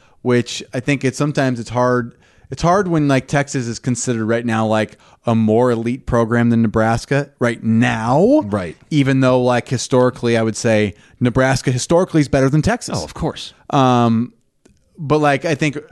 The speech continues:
Speaker 1: you just think Texas, you think, "Oh, it's better recruiting, better all this stuff." But, um, over the last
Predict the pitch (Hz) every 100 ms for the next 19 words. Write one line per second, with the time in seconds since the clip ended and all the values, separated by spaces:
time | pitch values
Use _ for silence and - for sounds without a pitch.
0 | _ - - 147 147 139 - 143 - 131
1 | 247 127 110 107 127 117 139 120 113 107
2 | - - 120 123 120 113 - 113 107 104
3 | 104 104 107 120 110 107 101 - 104 -
4 | 110 101 - - - - 123 117 110 104
5 | 107 - 123 113 110 107 101 -